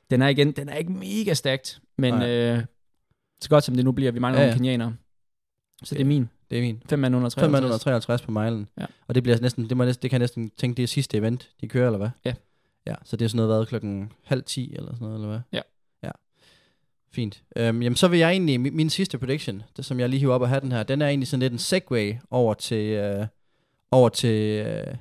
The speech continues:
Speaker 2: til det, du skal løbe. Fordi
Speaker 1: Mhm.
Speaker 2: du skal løbe Copenhagen Games.
Speaker 1: Det skal jeg i hvert fald.
Speaker 2: Hvornår er det, det er?
Speaker 1: Jamen, i aften, når I hører det her.
Speaker 2: I aften, når, i aften, når, det vil sige samme aften, som der er Oslo
Speaker 1: Yes.
Speaker 2: Diamond League. Yes.
Speaker 1: Ja.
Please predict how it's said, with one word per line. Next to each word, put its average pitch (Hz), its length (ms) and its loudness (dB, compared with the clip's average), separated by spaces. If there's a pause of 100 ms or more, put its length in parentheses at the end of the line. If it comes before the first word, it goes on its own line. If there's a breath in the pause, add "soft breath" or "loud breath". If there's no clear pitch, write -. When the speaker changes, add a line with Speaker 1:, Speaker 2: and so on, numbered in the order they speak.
(380)
Speaker 2:
til 135 100 4
det, 127 100 4
du 156 60 4
skal - 160 -4
løbe. 110 140 -2
Fordi - 200 -12
Speaker 1:
Mhm. 135 80 4
Speaker 2:
du 160 60 6
skal 196 140 2
løbe 143 120 2
Copenhagen 185 460 4
Games. 175 300 0
Speaker 1:
Det - 100 -18
skal - 120 -8
jeg 123 60 -4
i 123 40 -4
hvert 123 120 -6
fald. 123 160 -8 (180)
Speaker 2:
Hvornår 160 240 8
er 165 40 8
det, 160 100 2
det 190 80 4
er? 170 120 2 (340)
Speaker 1:
Jamen, 127 260 -2
i 127 80 0
aften, 156 300 -2
når 127 60 -4
I 127 60 -2
hører 156 120 -2
det 170 80 -4
her. 170 100 -6 (300)
Speaker 2:
I 143 80 -6
aften, 151 240 -2
når, 135 180 0
i - 40 -12
aften, 175 240 -4
når, 151 60 0
det 156 140 -4
vil 156 120 -2
sige 151 120 0
samme 156 280 2
aften, 156 260 0
som 117 180 -4
der 120 80 -2
er 113 100 0
Oslo 127 280 -4
Speaker 1:
Yes. 104 60 -8 (100)
Speaker 2:
Diamond 117 260 -2
League. 113 180 -8
Yes. - 100 -10
Speaker 1:
Ja. 135 60 -2